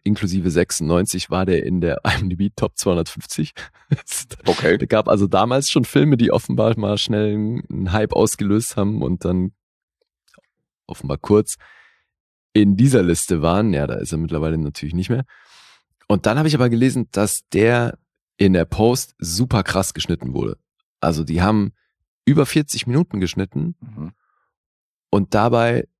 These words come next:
Speaker 1: drei Figuren komplett rausgeschnitten. Weil ich mich dann in den Credits dann jetzt hier bei der Recherche auch noch gewundert hab, weil da so Tobey Maguire und solche Leute auftauchen.
Speaker 2: Okay.
Speaker 1: Komplett rausgeschnitten.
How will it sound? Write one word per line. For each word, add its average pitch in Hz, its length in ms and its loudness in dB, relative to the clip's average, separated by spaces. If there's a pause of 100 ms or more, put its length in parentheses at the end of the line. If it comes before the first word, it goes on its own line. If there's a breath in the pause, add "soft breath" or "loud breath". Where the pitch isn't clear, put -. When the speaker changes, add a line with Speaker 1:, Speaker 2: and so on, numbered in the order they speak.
(260)
Speaker 1:
drei 113 280 0
Figuren 101 380 -2
komplett - 480 -4
rausgeschnitten. - 540 -6 (340)
Weil 90 140 -2
ich 85 80 -4
mich 101 100 -4
dann 92 140 0
in 92 60 0
den 87 80 0
Credits 113 480 0
dann 85 260 -2 (640)
jetzt 90 260 -8
hier 80 160 -4
bei 73 100 -4
der 69 140 -4
Recherche - 340 -4
auch - 60 -6
noch - 120 -8
gewundert 113 400 -2
hab, 71 140 -8
weil 64 120 0
da 71 80 -2
so - 140 -12 (320)
Tobey 87 260 0
Maguire 71 440 2
und 71 140 -4
solche 110 220 0
Leute 78 320 -6
auftauchen. 92 420 -4 (640)
Speaker 2:
Okay. 78 380 -6 (400 loud breath)
Speaker 1:
Komplett 113 320 2
rausgeschnitten. - 560 -2